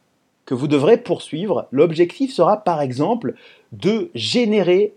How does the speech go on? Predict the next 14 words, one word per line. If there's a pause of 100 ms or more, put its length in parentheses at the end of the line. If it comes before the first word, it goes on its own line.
(100)
autant
de
revenus (640)
par (280)
mois
ou
par
an. (600)
Donc, (260)
il
y
a
le
but,